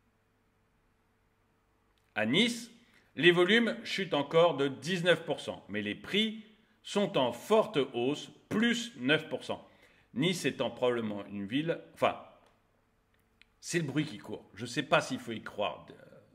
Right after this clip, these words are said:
Je sais pas s'il faut y croire. Nice attire les personnes âgées. Les personnes âgées, elles vendent des appartements grands qu'elles possèdent à Paris, par exemple,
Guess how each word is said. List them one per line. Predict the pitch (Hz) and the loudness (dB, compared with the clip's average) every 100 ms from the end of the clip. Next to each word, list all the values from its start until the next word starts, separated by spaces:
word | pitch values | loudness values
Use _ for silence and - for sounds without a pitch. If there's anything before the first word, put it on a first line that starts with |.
| - | -18
Je | 117 131 | -6 -4
sais | 151 | -2
pas | 139 | -2
s'il | - 104 | -4 -8
faut | 110 | -12
y | 98 | -12
croire. | - - - _ _ _ _ _ _ _ _ | -14 -16 -16 _ _ _ _ _ _ _ _
Nice | 120 160 196 208 - - _ _ | -2 2 2 0 -4 -14 _ _
attire | 143 147 - 147 | 4 4 4 2
les | 120 | 4
personnes | 120 104 113 107 | -2 -4 -6 -4
âgées. | 104 101 123 160 - - | -6 -6 -6 -8 -12 -12
Les | 95 | -8
personnes | 110 - 120 110 | -6 -4 -4 -2
âgées, | 113 104 117 110 - - _ - | -6 -4 -6 -6 -10 -20 _ -10
elles | 101 | -8
vendent | 95 123 110 | -4 -4 -4
des | 110 104 | -6 -6
appartements | 98 98 - 104 98 | -6 -8 -8 -10 -12
grands | 95 87 113 123 | -14 -6 -4 -4
qu'elles | - 95 | -6 -14
possèdent | 92 107 107 101 | -14 -10 -8 -8
à | 82 | -10
Paris, | - 85 107 | -10 -10 -10
par | 131 76 | -8 -8
exemple, | 80 95 131 | -8 -6 -8